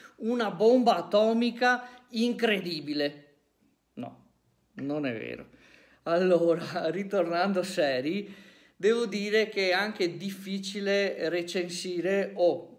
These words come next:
parlare, perché recensire è una cosa grossa, di un film di quattro ore. Io l'ho visto tutto quanto stamattina, inframmezzato, ho fatto qualche pausa perché quattro ore di fila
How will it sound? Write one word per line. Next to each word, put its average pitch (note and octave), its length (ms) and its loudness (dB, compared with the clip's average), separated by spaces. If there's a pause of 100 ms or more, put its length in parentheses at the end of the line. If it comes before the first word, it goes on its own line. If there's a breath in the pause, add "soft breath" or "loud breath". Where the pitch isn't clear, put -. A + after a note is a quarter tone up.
parlare, D3 540 -2
perché B2+ 180 -12
recensire C3+ 520 -8
è - 20 -6
una C3+ 140 -10
cosa G#3+ 180 -8
grossa, E3 300 -4
di D#3+ 180 -10
un G#3+ 100 -4
film D#3+ 540 -6
di C#3+ 200 -14
quattro D3 440 -4
ore. C#3+ 540 -4
Io G#3 180 -4
l'ho F3 100 -2
visto E3+ 280 -8
tutto F#3+ 340 -6
quanto E3+ 320 -2
stamattina, G3 880 -4
inframmezzato, D#3 840 -4
ho - 20 -18
fatto D3+ 280 -8
qualche C#3+ 280 -6
pausa D3 420 -4
perché C#3 260 -12
quattro D3 340 -4
ore C#3+ 140 -4
di C3+ 100 -14
fila D3+ 500 -4